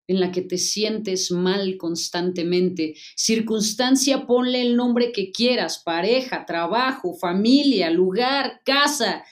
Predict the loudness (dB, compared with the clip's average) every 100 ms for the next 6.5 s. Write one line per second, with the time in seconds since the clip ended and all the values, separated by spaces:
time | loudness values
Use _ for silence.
0 | -20 _ -2 4 4 6 4 6 4 2
1 | 0 -4 -4 -4 0 2 2 0 -6 _
2 | _ _ -8 -2 2 6 6 6 -2 -4
3 | -2 -2 -2 -2 0 0 -2 -8 _ _
4 | _ _ _ -2 4 6 6 6 4 2
5 | 0 -2 -2 0 2 2 0 0 2 2
6 | 2 0 0 -2